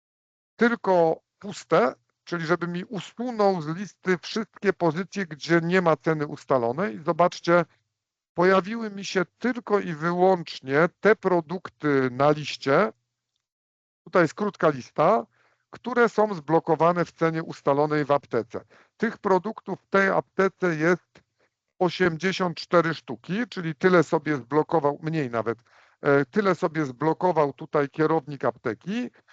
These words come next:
I teraz przelatuję z kierownikiem, jak ja rozmawiam, przez wszystkie i najpierw usuwam w aptece w Camsoftie wszystkie ceny ustalone, które są zbliżone do procent plusowej. No bo zobaczcie, jeżeli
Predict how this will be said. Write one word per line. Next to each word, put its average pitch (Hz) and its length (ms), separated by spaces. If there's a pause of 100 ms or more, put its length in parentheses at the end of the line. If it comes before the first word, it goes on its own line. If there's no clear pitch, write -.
(180)
I - 80
teraz 240 380 (300)
przelatuję 226 640
z - 80
kierownikiem, 175 600
jak 143 180
ja 170 100
rozmawiam, 160 600 (220)
przez - 300
wszystkie - 540
i 165 140
najpierw 202 800 (600)
usuwam 202 760
w - 60
aptece 190 540
w - 80
Camsoftie 180 680
wszystkie 196 480
ceny 175 300
ustalone, 170 600
które 160 300
są 156 220
zbliżone 147 640
do 147 120
procent 160 440
plusowej. 127 560
No 175 100
bo 190 100
zobaczcie, 165 420
jeżeli 175 400